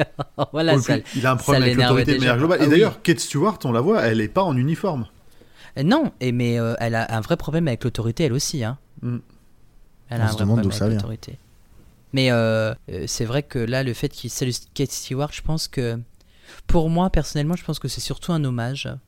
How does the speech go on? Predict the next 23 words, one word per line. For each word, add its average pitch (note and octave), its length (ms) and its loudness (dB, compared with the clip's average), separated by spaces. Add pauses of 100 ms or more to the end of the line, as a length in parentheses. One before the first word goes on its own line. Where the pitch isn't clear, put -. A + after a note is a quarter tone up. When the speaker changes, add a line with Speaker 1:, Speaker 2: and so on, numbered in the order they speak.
(440)
Speaker 1:
et B2 160 -4
que, - 200 -6
euh, A#2+ 420 0
peut-être C3+ 380 -4
que - 80 -4
Moffat, B2 400 -2 (180)
euh, A2+ 580 -6 (380)
euh, A2+ 140 -6
a A#2 120 -4
des A#2+ 160 -2
regrets B2 440 -2
de A#2+ 200 -4
pas C#3+ 220 -4
l'avoir B2+ 320 -4
f-, - 600 -16
de B2 80 -4
pas E3 180 0
avoir D3+ 200 -4
fait - 120 -4
apparaître C3+ 380 -4
Nicolas B2 240 -4
Courtney B2+ 420 -8
dans, A2+ 340 -6